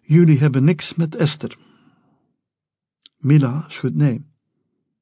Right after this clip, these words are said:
Ze zegt: "Sorry." "Weet u, meester," zegt Jesse, "we vinden het echt stom wat er gebeurd is met dat meisje.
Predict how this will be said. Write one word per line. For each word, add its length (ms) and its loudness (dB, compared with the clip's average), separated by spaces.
Ze 140 -12
zegt: 260 -6
"Sorry." 420 -2
"Weet 300 0
u, 60 4
meester," 440 0
zegt 300 -10
Jesse, 320 -6
"we 200 -10
vinden 180 2
het 160 0
echt 240 -2
stom 300 0
wat 160 0
er 80 -4
gebeurd 380 -2
is 120 -6
met 180 -6
dat 300 -8
meisje. 400 0